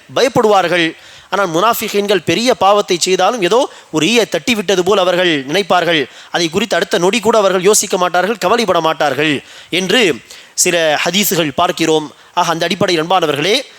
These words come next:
நாம் உண்மையான இறை விசுவாசிகளாக இருக்க முயற்சிக்கிறோம் என்று சொன்னால்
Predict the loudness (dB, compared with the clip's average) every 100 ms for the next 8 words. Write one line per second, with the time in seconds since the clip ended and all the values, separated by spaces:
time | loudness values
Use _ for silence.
0 | -20 -20 -6 -2 0 0 0 2 2 2
1 | 0 0 -2 0 0 0 0 0 0 0
2 | 0 -2 -6 -20 -20 -4 -2 -2 0 0
3 | 0 -4 -8 _ _ _ -6 0 0 0
4 | -2 0 2 2 -2 -2 -2 2 2 2